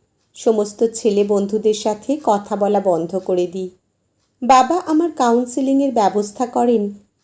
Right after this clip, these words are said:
কিন্তু তাও বাবা ছাড়া অন্য পুরুষদের প্রতি একটা ভীষণ রকম ভীতি চেপে বসলো আমার মনে।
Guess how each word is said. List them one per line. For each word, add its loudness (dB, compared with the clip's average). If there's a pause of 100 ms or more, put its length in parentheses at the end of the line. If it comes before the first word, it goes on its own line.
কিন্তু -4
তাও 0
বাবা 0
ছাড়া -6 (240)
অন্য -2
পুরুষদের -2
প্রতি -2
একটা -8
ভীষণ -4
রকম -2
ভীতি -10
চেপে -4
বসলো -2
আমার 0
মনে। -2